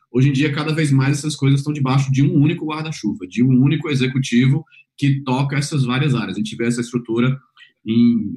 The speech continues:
é, três dos cinco maiores bancos aqui do Brasil. É, e o quarto vai adotar isso também.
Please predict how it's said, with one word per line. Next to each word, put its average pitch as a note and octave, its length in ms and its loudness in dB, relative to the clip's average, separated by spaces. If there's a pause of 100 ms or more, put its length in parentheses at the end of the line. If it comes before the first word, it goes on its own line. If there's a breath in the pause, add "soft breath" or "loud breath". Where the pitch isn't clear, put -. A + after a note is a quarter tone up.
é, - 220 -20 (100)
três D#3 320 0
dos C#3+ 220 0
cinco C#3 240 0
maiores C3+ 340 2
bancos C3 400 0
aqui C3+ 200 0
do B2+ 80 -4
Brasil. A2 400 -6 (500 soft breath)
É, F#2+ 260 -2
e B2 80 4
o C3 80 0
quarto B2+ 380 -2
vai B2+ 100 0
adotar B2 320 0
isso A#2+ 160 -2
também. A2 320 0